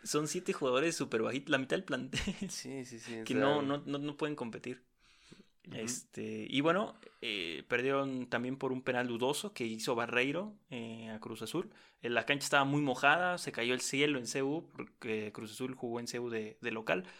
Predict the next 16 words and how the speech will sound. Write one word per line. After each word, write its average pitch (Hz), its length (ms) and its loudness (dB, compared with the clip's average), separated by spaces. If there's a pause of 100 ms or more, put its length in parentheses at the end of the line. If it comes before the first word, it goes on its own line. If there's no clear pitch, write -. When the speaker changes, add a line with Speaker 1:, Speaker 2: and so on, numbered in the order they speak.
(180)
Speaker 1:
porque 120 240 -4
la 117 80 2
Azteca 131 280 2
lo 120 60 4
estaban 123 260 0
remodelando, 117 760 -2
eh, 107 160 -6
poniéndole 113 540 -4
nuevo 113 400 -2
alumbrado. 131 520 2 (480)
Y 117 420 -6
como 110 220 -2
los 110 100 -4
partidos 120 340 -4
eran, 117 220 -2
mm, 104 400 -10